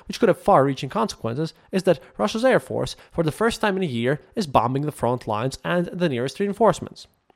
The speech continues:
Russia has not carried out such attacks since April two thousand twenty-two out of fear of losses from Ukrainians' air defenses. It's not unclear, it's not entirely clearly why Russia has returned to this tactic. It's possible that Russian command believes that Ukraine's air defenses are spread out and weakened from Russia's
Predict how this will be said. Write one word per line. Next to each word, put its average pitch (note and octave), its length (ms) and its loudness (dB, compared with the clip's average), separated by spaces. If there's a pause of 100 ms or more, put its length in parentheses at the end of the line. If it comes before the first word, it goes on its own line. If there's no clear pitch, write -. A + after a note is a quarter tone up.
(120)
Russia A3+ 280 2
has F3 120 -2
not E3+ 200 0
carried F3 280 0
out E3 200 2
such D#3+ 160 -6
attacks G3+ 360 -4 (220)
since - 260 -8
April A#3+ 360 0
two G#3 120 -4
thousand A#2+ 300 -2
twenty-two D#3 560 0 (180)
out D#3 160 0
of D#3+ 60 -4
fear B2+ 220 -2
of D3 80 -6
losses A#2+ 360 -4
from F3 160 -6
Ukrainians' C3 460 -6
air G#3+ 180 -4
defenses. - 560 -12 (880)
It's - 60 0
not D#4+ 80 6
unclear, C#4+ 260 0
it's - 160 -6
not F#4 100 0
entirely B3+ 300 0
clearly A3+ 320 -4
why C#3+ 480 4 (240)
Russia D#3 240 0
has C3 140 0
returned C3 320 -4
to B2 40 -12
this B2+ 160 -6
tactic. - 460 -6 (220)
It's - 120 -6
possible F#3 380 2
that D#3 140 0
Russian C#3+ 240 -2
command E3+ 400 0
believes D3 400 0 (260)
that F3 140 -6
Ukraine's D#3+ 420 -2
air A3 140 0
defenses D#3+ 400 -2
are C3 100 2
spread F#3+ 300 2
out E3 240 4
and C3+ 160 -6
weakened E3+ 340 -4
from C#3+ 140 -4
Russia's B2 320 -2